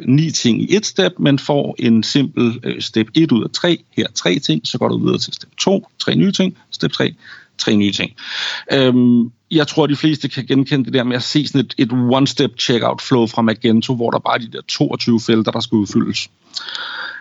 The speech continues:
Øhm, alt sammen på en skærm. Øh, det, det, øh, brugerne løber fra det. Øhm, så få informationer som muligt. Øhm, nogle gange er det helt fint at stille et spørgsmål per step. Altså, det vil sige, har man syv spørgsmål, så laver man syv steps,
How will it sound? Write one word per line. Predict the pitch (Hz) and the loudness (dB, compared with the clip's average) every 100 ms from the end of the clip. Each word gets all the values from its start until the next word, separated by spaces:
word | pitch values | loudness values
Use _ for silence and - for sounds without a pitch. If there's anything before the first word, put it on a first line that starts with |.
| - | -2
Øhm, | 127 117 110 107 104 104 - _ - - _ _ _ - | 2 4 6 4 2 -2 -8 _ -20 -20 _ _ _ -4
alt | 160 139 | -2 -2
sammen | - 123 117 | -2 -2 -2
på | 120 | 0
en | 113 | -2
skærm. | - 117 98 101 _ - | -2 -4 -4 -8 _ -6
Øh, | 147 117 113 123 | -2 0 0 0
det, | 123 127 | 0 2
det, | 127 123 117 | 0 0 -2
øh, | 110 123 135 | -6 -8 -10
brugerne | - 123 135 135 127 117 - | 0 4 4 4 2 -4 -8
løber | 113 113 147 135 120 | -4 0 0 0 -2
fra | - 101 | 0 0
det. | 98 87 - _ _ _ - - - | -2 -6 -14 _ _ _ -20 -14 0
Øhm, | 135 120 113 110 | 2 4 4 2
så | - 127 | 0 -4
få | - 151 | 0 2
informationer | 135 123 113 110 127 110 | 2 2 2 2 0 0
som | 120 | 0
muligt. | 120 123 123 - - | 2 4 2 0 0
Øhm, | 117 110 110 - - - | 2 2 0 -6 -8 2
nogle | 131 139 | 4 4
gange | 117 117 | 4 2
er | 110 | 0
det | 110 - | -4 -4
helt | 135 | -4
fint | - 120 | -2 -2
at | 117 | -2
stille | - 113 - - | 0 0 0 0
et | 135 | 0
spørgsmål | - 110 - 120 | 0 -2 -2 -6
per | - | -6
step. | 104 - 95 - - | -4 -2 -2 -4 -12
Altså, | - - | -8 0
det | 113 | 0
vil | |
sige, | 98 107 | 2 0
har | 110 | 0
man | 113 | 0
syv | - 113 | 0 0
spørgsmål, | - 120 117 113 | 0 0 0 -4
så | - 110 | -2 0
laver | 107 | 0
man | 104 107 | 0 -2
syv | - - - | 0 0 0
steps, | 107 104 - | -2 -2 -4